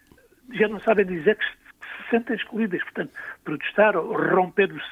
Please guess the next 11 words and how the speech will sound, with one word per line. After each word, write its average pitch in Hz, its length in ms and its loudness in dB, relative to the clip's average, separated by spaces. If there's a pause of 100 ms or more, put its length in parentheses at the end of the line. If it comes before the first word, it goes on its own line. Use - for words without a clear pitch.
ciclo 185 340 -6
da 175 120 -2
exclusão. 185 680 -4 (340)
Ah, - 100 -10 (140)
isto - 160 0
acontece 196 440 -2
muito. 170 200 -10 (600)
Mas 190 160 0
há 214 100 10
também, 214 440 4
eh, 165 440 4